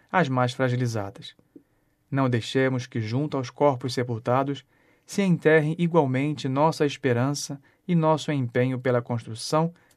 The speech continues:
de um mundo sem violência, sem fome, desemprego, corrupção, preconceito e tantas outras mazelas.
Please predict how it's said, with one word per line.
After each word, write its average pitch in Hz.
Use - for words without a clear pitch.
de 175
um 170
mundo 160
sem 156
violência, 123
sem 110
fome, 139
desemprego, 120
corrupção, 151
preconceito 151
e -
tantas 151
outras 160
mazelas. 107